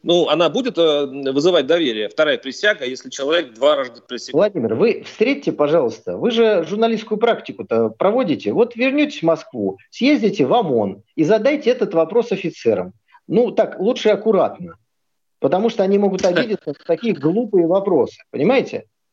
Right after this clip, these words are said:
Speaker 2: А что еще должны были сделать офицеры,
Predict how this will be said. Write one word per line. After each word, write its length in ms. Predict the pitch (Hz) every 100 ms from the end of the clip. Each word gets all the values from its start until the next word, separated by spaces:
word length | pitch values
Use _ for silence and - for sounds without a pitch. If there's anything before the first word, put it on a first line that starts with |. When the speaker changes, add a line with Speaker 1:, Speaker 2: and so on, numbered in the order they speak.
| _
Speaker 2:
А 120 | - 135
что 320 | - 269 226
еще 500 | 165 202 202 - 233
должны 380 | 151 151 151 185
были 220 | 170 170
сделать 420 | 156 226 240 127
офицеры, 600 | 143 160 156 254 196 127